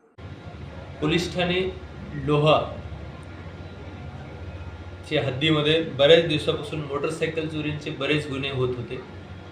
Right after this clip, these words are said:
मुख्यतः आपला मार्केट परिसर जो आहे त्या ठिकाणाहून बरीचशी मोटरसायकलची चोरी होत होती.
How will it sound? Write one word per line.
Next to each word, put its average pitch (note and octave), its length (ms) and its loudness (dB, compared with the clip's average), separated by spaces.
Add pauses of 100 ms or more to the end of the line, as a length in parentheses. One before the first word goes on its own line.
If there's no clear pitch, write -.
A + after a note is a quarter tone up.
(340)
मुख्यतः D#3+ 680 2 (800)
आपला - 260 -2
मार्केट C#3+ 500 2
परिसर D3 280 0
जो C#3+ 180 0
आहे G#2 200 0
त्या C3 200 -4
ठिकाणाहून C3+ 480 -6 (160)
बरीचशी D3+ 400 -2
मोटरसायकलची B2+ 680 -6
चोरी B2+ 280 -6
होत B2 220 0
होती. G#2 260 -10